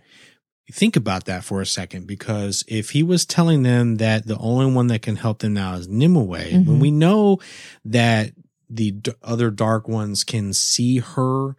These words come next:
Speaker 2: Mm-hmm. But
Speaker 1: she's
Speaker 2: she's not
Speaker 1: not a
Speaker 2: real.
Speaker 1: f-, she's not real. She's
Speaker 2: Right.
Speaker 1: not a, she's not a physical manifestation.
Speaker 2: And so
Speaker 1: So,
Speaker 2: he knew that that would have to happen.
Speaker 1: ergo,
Speaker 2: Mm.
Speaker 1: when he would give that set of instructions, it would have to mean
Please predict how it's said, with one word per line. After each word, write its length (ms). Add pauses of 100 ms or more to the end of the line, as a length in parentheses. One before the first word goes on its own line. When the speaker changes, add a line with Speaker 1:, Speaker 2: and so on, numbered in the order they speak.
Speaker 2:
Mm-hmm. 260 (240)
But 220
Speaker 1:
she's 80
Speaker 2:
she's 100
not 220
Speaker 1:
not 0
a 20
Speaker 2:
real. 220
Speaker 1:
f-, 140
she's 220
not 240
real. 280
She's 180
Speaker 2:
Right. 80
Speaker 1:
not 320
a, 100
she's 320
not 220
a 60
physical 520
manifestation. 1040
Speaker 2:
And 220
so 160
Speaker 1:
So, 200
Speaker 2:
he 40
knew 220
that 160
that 120
would 100
have 200
to 60
happen. 320
Speaker 1:
ergo, 500 (240)
Speaker 2:
Mm. 580 (140)
Speaker 1:
when 220
he 120
would 200
give 180
that 200
set 200
of 80
instructions, 840 (120)
it 180
would 180
have 420
to 120
mean 520